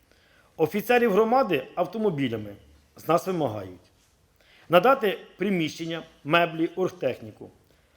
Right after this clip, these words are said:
зробити ремонт шкільних укриттів, закупити для рятувальників підводну відеокамеру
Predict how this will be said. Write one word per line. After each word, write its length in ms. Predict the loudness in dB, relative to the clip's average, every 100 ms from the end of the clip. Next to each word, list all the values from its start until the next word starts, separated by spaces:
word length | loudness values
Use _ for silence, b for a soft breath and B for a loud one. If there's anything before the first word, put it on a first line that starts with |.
| b b b b 0
зробити 480 | 4 6 4 4
ремонт 320 | 4 4 2 0
шкільних 560 | -4 -2 0 0 -6
укриттів, 560 | -12 -6 -6 -6 -6 -6 -12 _ _ _ _ _ _ _ b b b b b _ -14
закупити 560 | 4 4 4 -4 -4
для 140 | 2 2
рятувальників 760 | 2 2 2 2 0 -6 -10 -10 -16 _ _ _ _ _ _
підводну 480 | -6 -4 0 2 2
відеокамеру 680 | 2 2 4 2 2 -2 -8